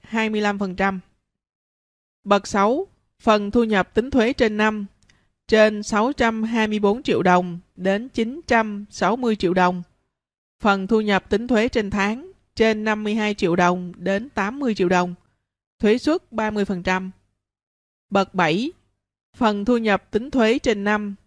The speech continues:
trên chín trăm sáu mươi triệu đồng. Phần thu nhập tính thuế trên tháng trên tám mươi triệu đồng. Thuế suất ba mươi lăm phần trăm. Điều hai mươi ba. Biểu thuế toàn phần. Một.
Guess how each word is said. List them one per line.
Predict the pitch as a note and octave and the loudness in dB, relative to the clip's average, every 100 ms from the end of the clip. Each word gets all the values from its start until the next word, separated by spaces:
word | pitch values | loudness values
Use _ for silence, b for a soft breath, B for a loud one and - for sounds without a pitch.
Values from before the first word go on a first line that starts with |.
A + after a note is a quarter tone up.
| _ - | _ 0
trên | A3 A3 G#3+ | 2 2 0
chín | G3+ G#3+ A3+ E4+ | -2 -2 -2 -2
trăm | B3+ A3 G#3 | -2 -2 -4
sáu | - G3 | -4 -4
mươi | B3 A#3 | -2 -2
triệu | G#3 F3 | 0 2
đồng. | F3+ F3+ F3+ - _ _ _ _ _ _ _ _ _ | 2 2 -4 -12 _ _ _ _ _ _ _ _ _
Phần | - G3+ F#3+ | 0 0 0
thu | G3 G#3+ | 0 0
nhập | G3+ F3+ - | 2 0 -2
tính | G3+ | -2
thuế | C4 A3+ C4+ | 0 0 2
trên | B3 G#3 | 0 0
tháng | G#3 G3+ B3+ F#4 - _ _ | 0 0 -2 -10 -20 _ _
trên | A3 G#3+ G#3 | 2 2 0
tám | G#3+ G3 B3+ | -4 -4 -4
mươi | C4+ A3 | -4 0
triệu | F#3+ | 2
đồng. | F3+ F3 F#3 F#3 _ _ _ _ _ _ - | 4 2 0 -10 _ _ _ _ _ _ 2
Thuế | A3 | 4
suất | C4 D#4 F4+ - _ _ - | 4 2 0 -4 _ _ -6
ba | G#3+ A3 | 0 0
mươi | G#3+ | 2
lăm | G#3 G3+ | 2 2
phần | G3 F3 | -2 0
trăm. | F#3 F#3+ G3 _ _ _ _ _ _ _ _ _ _ _ _ | 0 0 -6 _ _ _ _ _ _ _ _ _ _ _ _
Điều | - A3+ A3 | 2 6 6
hai | B3 | 4
mươi | A#3 A3+ | 0 2
ba. | A3 G#3+ G#3+ - _ _ _ _ - | 2 2 -2 -8 _ _ _ _ 2
Biểu | F#3+ E3 | 4 4
thuế | G3+ A#3 A3 C#4+ | 2 2 2 0
toàn | A#3 G3+ F#3+ | 0 -2 0
phần. | G3+ F3+ F3 _ _ _ _ _ _ _ _ - | -2 -2 -4 _ _ _ _ _ _ _ _ -2
Một. | G#3 G#3 - | 2 2 2